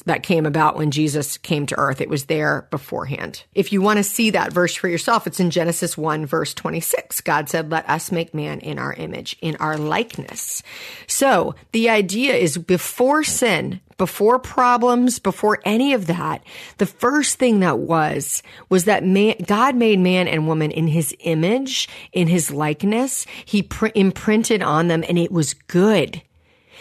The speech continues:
It was good at first. Sometimes some of us have grown up in traditions where we believe that,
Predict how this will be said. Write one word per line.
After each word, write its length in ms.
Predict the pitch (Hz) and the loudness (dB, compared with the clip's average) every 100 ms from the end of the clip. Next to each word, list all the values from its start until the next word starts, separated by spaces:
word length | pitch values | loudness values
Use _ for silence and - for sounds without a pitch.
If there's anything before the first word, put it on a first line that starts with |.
| - | -4
It 140 | 202 220 | -2 2
was 240 | 208 156 | 2 2
good 420 | 143 208 240 247 - | 2 4 6 4 4
at 180 | 175 - | -2 -2
first. 560 | - 190 156 - - | 2 2 2 -2 -6
Sometimes 680 | - - - - 294 196 175 | -4 0 0 0 0 0 0
some 200 | - 185 | -2 0
of 120 | 262 | 0
us 140 | 254 226 | 0 0
have 120 | 185 | 0
grown 240 | 185 185 | 2 2
up 100 | 180 | 2
in 80 | 170 | 0
traditions 540 | 147 147 165 160 156 135 | -2 0 0 0 -2 2
where 160 | 160 | 0
we 220 | 151 185 | 2 0
believe 460 | 185 160 170 165 143 | 0 0 2 2 2
that, 180 | 165 | -2